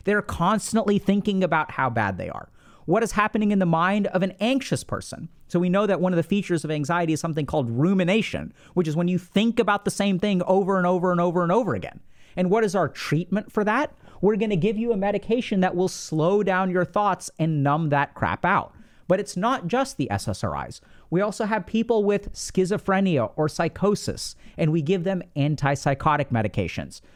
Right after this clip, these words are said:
Side effects include sedation. And what does this literally do? It slows down the activity in some parts of our brain. So if we're doing things like hallucinating and thinking all these, like, negative delusional thoughts, those literally get numbed out, but they make us kinda numbed out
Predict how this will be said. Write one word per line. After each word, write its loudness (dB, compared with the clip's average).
Side 0
effects -2
include 2
sedation. -2
And 0
what 2
does 0
this -2
literally 2
do? 0
It -4
slows 0
down 0
the 0
activity -2
in -2
some -2
parts -2
of -2
our 2
brain. 0
So -2
if -4
we're 2
doing 0
things -2
like 0
hallucinating 0
and -2
thinking -2
all 0
these, 0
like, 0
negative 2
delusional 0
thoughts, -2
those 0
literally 2
get 0
numbed 2
out, 0
but 0
they 2
make 0
us 0
kinda -2
numbed 0
out -4